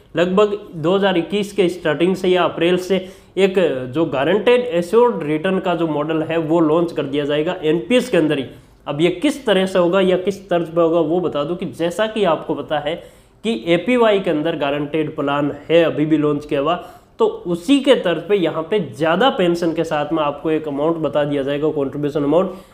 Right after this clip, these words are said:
कि आप इतना amount contribute करते हैं तो आपको इतनी तक pension guaranteed मिल जाएगी। तो ये बात हुई सरकारी कर्मचारियों के लिए। और इसमें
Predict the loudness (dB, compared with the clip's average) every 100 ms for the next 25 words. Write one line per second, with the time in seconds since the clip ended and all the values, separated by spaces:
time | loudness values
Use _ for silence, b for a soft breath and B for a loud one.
0 | B 2 4 4 0 -6 -4 -2 0 0
1 | 0 2 2 0 -2 -2 -2 -2 -2 -2
2 | -6 -6 -6 -6 -4 0 -2 -2 -6 -6
3 | -4 -2 -2 -4 -6 -2 -2 -4 B B
4 | B 0 2 2 0 -2 0 2 2 2
5 | 4 4 4 4 4 4 2 0 -2 -8
6 | -14 b b b _ -8 0 2 4 4
7 | 4 -2 -4 -4 -10 -10 -2 0 2 0
8 | -2 0 0 0 0 0 0 0 -2 -2
9 | -2